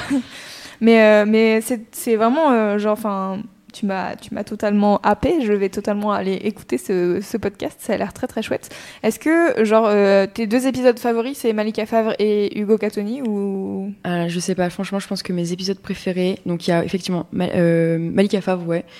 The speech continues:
Speaker 2: Mais, euh, vraiment mon préf de chez préf, donc c'est Hugo Catoni. Ensuite, il y a celui de Tirsa.
Speaker 1: Alors, Tirsa, tu peux me dire comment c'est ?
Speaker 2: T Y R S A.
Speaker 1: Ok.
Speaker 2: C'est un graphiste, mais surtout typographe.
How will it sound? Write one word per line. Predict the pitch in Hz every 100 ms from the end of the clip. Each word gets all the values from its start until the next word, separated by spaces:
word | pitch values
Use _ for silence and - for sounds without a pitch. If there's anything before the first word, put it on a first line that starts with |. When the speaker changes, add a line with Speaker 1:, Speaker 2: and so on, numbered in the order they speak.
| - - -
Speaker 2:
Mais, | 180 175
euh, | 170
vraiment | 185 208
mon | 208 196
préf | - 202
de | 190
chez | 190
préf, | - 185
donc | 170 156
c'est | 170
Hugo | 180
Catoni. | 185 180 185 185 208 - - - - -
Ensuite, | 180 220 202
il |
y |
a | 175
celui | 190 175
de |
Tirsa. | 170 208 - - 190 - _ _ _ _ _ -
Speaker 1:
Alors, | 214 214
Tirsa, | - 247 - 240
tu | -
peux | - 233
me | 220
dire | 220 233
comment | 233
c'est ? | 214 -
Speaker 2:
T | 233
Y | 202 208 208 - 202
R | 190
S | - 185 -
A. | 170 165 - _ - -
Speaker 1:
Ok. | 233
Speaker 2:
C'est | 226 - 220 214
un | 196 185 180 180
graphiste, | 202 202 226 226 - -
mais | 185 175
surtout | 185 - 208
typographe. | - 214 214 196 208 -